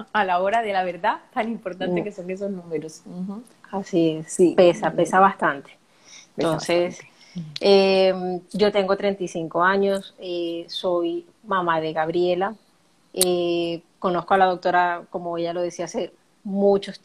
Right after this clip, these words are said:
Speaker 2: muchos años. Eh, las mujeres de mi familia en alguno u otro momento siempre han estado al cuidado de la doctora. De mi parte, <laughs> son, han sido bastante las anécdotas.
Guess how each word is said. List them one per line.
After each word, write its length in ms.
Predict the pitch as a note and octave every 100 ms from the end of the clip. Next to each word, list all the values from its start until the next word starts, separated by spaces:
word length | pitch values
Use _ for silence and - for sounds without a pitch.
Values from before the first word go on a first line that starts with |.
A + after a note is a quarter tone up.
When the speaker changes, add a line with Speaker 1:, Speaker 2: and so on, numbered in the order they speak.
| -
Speaker 2:
muchos 380 | F#3+ F3+ F#3 F3+
años. 460 | E3+ G3 G3 -
Eh, 420 | G3 E3 D#3 - - - -
las 160 | F#3+ F#3
mujeres 380 | F#3+ F3+ F3+ F#3+
de 100 | G3+
mi 120 | G3
familia 560 | G3 F3+ F3+ F#3 G3 - _ _ -
en 180 | F#3+
alguno 400 | F3+ F3 G3 G#3
u 120 | G#3 G#3
otro 240 | G#3 G#3+
momento 440 | G#3 F#3+ F#3+ F#3
siempre 580 | G3+ G3 F#3+ F#3 G3+ G3+ - _ _ -
han 180 | G3
estado 640 | F#3+ F#3 G3+ F3+ E3+ F3+ G3 _ _ _ _
al 200 | F#3+ F#3
cuidado 460 | G3 F3 D#3 D#3
de 100 | F3+
la 120 | F#3+ E3+
doctora. 580 | D#3 - E3+ E3+ F#3 A3+ - _ _ _ -
De 180 | G3
mi 140 | G3+ G3
parte, 640 | F#3+ F3+ F3 G#3 G3+ G3+ - -
<laughs> 140 | -
son, 100 | A3+ A3+
han 200 | B3+ A3+
sido 280 | - A3 A3
bastante 500 | A3+ - F#3+ G3 A3
las 160 | G#3
anécdotas. 640 | G#3 F#3+ F#3 F3+ G3+ G#3+